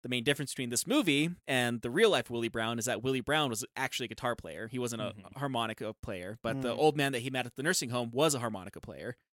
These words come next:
Speaker 1: So for the
Speaker 2: The old man he met at the nursing home wasn't a huge blues legend?
Speaker 1: No,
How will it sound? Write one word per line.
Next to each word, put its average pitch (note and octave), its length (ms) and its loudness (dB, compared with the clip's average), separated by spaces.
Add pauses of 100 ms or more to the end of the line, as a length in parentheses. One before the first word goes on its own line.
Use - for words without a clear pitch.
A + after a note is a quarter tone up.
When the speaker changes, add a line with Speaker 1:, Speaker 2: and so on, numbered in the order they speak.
(280)
Speaker 1:
So G#2+ 400 2 (180)
for C3+ 220 0
the B2 80 2
Speaker 2:
The - 40 4
old F3 280 8
man G#3 240 8
he G#3+ 80 6
met G#3 220 6
at G#3 100 2
the G3 160 2
nursing G3 340 4
home G3+ 220 4
wasn't G3 360 4
a G#3 60 4
huge G#3 400 2
blues A3 380 2
legend? A#3+ 600 0
Speaker 1:
No, B2+ 100 0